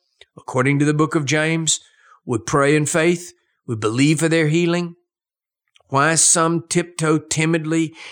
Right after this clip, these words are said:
into prayer for healing or even retreat from it is hard for me to understand. In the light of Jesus' emphasis on healing,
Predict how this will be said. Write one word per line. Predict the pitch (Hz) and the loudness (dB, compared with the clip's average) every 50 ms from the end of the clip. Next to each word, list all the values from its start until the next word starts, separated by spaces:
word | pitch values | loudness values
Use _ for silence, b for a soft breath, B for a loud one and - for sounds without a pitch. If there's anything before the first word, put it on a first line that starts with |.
| B B | B B
into | 135 139 135 - | -2 0 0 0
prayer | - - 160 151 151 | -2 0 0 0 0
for | 151 - 127 | 0 -2 -4
healing | 123 123 139 151 160 160 160 165 160 | -2 0 0 2 2 2 2 0 0
or | 147 127 110 | 0 -2 -2
even | 104 135 151 147 143 135 131 | 0 0 0 0 0 -2 -4
retreat | 123 117 113 - - - 165 175 180 180 | -4 -4 -2 -2 0 2 2 2 0 -2
from | - - 143 135 139 | -4 -2 0 0 0
it | 147 156 151 - b b b b b b | 0 -2 -4 -8 b b b b b b
is | b 113 107 - | b -4 -4 -2
hard | - 147 147 143 151 151 147 | 0 2 2 4 2 2 0
for | 151 | 0
me | 139 147 139 | 0 0 0
to | 135 | 0
understand. | 135 139 143 135 123 - 123 110 104 104 104 104 - _ _ _ _ - | -2 -4 -4 -4 -4 -4 -4 -6 -6 -8 -10 -14 -18 _ _ _ _ -10
In | - 123 | -6 -4
the | 127 117 | -2 0
light | 123 135 147 151 | 0 2 2 0
of | 131 123 | 0 0
Jesus' | 120 143 156 170 160 143 156 143 - | 0 0 2 2 2 0 0 0 -2
emphasis | 147 147 151 - 156 135 - 156 139 - 139 | -2 -4 -4 -2 -2 0 0 0 0 -2 -2
on | 127 131 131 | -2 -4 -2
healing, | 135 160 151 139 123 113 113 | 0 0 0 0 0 -4 -8